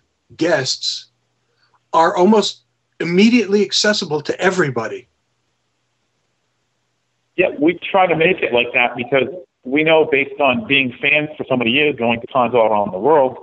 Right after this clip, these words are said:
Speaker 2: that that's one of the things that we wanted to bring to our show, was making the, the guests that are there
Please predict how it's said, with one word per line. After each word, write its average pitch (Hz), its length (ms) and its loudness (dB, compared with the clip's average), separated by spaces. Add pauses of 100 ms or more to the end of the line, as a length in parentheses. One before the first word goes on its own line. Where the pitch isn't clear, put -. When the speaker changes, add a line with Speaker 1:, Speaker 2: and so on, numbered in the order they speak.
(400)
Speaker 2:
that - 160 -2
that's 143 220 0
one 147 180 0
of 135 60 0
the - 20 -18
things 135 240 -4
that 123 180 -4
we 123 200 0
wanted 123 400 0 (100)
to 120 60 -6
bring 123 520 -2 (580)
to 147 100 2
our 123 160 2 (140)
show, 92 340 -2
was 107 300 0
making 131 360 -4
the, 123 360 -2
the 113 180 -6
guests 120 380 -4
that 127 120 2
are 110 120 2
there 117 280 0